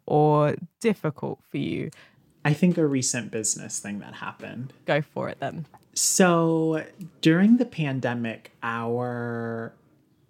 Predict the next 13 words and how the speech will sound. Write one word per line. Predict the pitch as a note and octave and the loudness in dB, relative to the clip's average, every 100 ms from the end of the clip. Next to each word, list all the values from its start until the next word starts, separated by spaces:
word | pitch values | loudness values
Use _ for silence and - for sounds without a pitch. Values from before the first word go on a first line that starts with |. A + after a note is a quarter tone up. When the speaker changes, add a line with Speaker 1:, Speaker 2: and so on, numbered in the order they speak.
| _ _ _ _ - C#3+ - _ D3+ | _ _ _ _ -6 -6 -6 _ 4
Speaker 2:
business | D3 C3 - C3 B2+ - - - - - _ _ _ _ | 4 4 0 -4 -4 -2 -2 -4 -8 -14 _ _ _ _
really | C#3+ C3 C3+ C3 A#2+ | -4 0 2 2 -2
grew. | G2+ G2+ C#2 - B2 _ _ _ _ - | -6 -8 -8 -12 -18 _ _ _ _ -2
It | C#3 C3 - | -2 -4 -4
doubled, | C3 A2+ G#2+ G2+ - | 0 0 -2 -6 -6
actually, | F#2+ F#2+ - - G#2 E2 - G2 _ _ | -10 -6 -4 -4 -6 -8 -12 -20 _ _
because | C#3 - - B2+ D3+ | -4 -4 -4 0 2
we're | C#3 C3 B2 | 2 2 2
Speaker 1:
Amazing. | B2 C3 D#3 | 0 -2 -4
Speaker 2:
an | C#3+ C3 - | -4 -4 -8
online | B2 A#2 A#2 A2 A2 | -6 -6 -6 -6 -8
company, | - G2+ - F2+ G1+ - | -10 -12 -10 -12 -12 -14
right? | - B2 A2+ D3+ | -6 -4 -2 -4